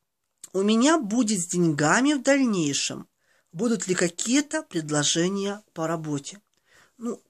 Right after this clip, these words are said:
перед тем, как отвечать на ваш вопрос, я хочу сказать, чтобы вы знали, что карты Таро,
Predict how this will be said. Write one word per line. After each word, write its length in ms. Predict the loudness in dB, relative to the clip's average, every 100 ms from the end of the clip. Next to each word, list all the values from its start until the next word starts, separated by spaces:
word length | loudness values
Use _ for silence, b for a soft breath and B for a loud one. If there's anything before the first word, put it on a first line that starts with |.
| _
перед 240 | -10 -10 -4
тем, 160 | -4
как 180 | -4 -4
отвечать 600 | -6 -4 -4 0 0 0
на 100 | 0
ваш 320 | 2 0 -2
вопрос, 560 | -6 -6 -6 -6 -6 -12 _ _ _ -12
я 100 | -8
хочу 260 | -6 -6 -6
сказать, 380 | -4 -2 0
чтобы 320 | -2 -4 -4 0
вы 140 | -2
знали, 540 | -2 -2 -2 -4 -6 _ _ _ _
что 420 | -18 -6 -6 -6
карты 500 | -6 0 0 0 -4
Таро, 580 | -6 -4 -6 -2 -2 -2